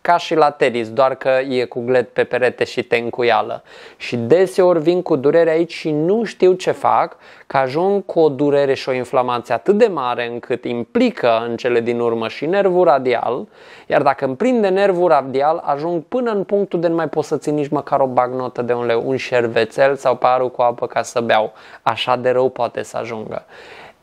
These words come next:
Imobilizare, dozare graduală a exercițiilor, crescut de resurse în funcție de durere, dar asta este o discuție pentru parte terapeutică și nu pentru parte de evaluare.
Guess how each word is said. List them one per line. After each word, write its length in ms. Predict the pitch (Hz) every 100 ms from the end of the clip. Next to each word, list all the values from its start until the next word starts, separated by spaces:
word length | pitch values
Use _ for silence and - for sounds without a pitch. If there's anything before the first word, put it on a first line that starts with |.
| _
Imobilizare, 1160 | - 185 220 220 214 208 208 190 190 185 180 175 _ _
dozare 760 | 123 113 147 143 117 185 185 175
graduală 600 | 147 151 139 147 151 143
a 40 |
exercițiilor, 1080 | 131 120 117 120 - 196 185 - 170 156 147
crescut 520 | - 147 131 - 196
de 80 | 175
resurse 540 | 151 139 160 156 147 135
în 140 | 127
funcție 480 | - 151 135 - 120
de 140 | 120
durere, 680 | 113 143 165 170 156 147 139 - - _
dar 160 | 127 120
asta 260 | 117 123
este 220 | 110 -
o 20 | 110
discuție 580 | 110 - 139 131 127
pentru 380 | 120 117 110 113
parte 380 | - 127 123 120
terapeutică 880 | 120 117 110 117 123 120 123 - 117
și 240 | - 120
nu 260 | 113 113 127
pentru 300 | - 117 110
parte 300 | 113 110 117
de 140 | 113
evaluare. 600 | 110 113 117 117 - -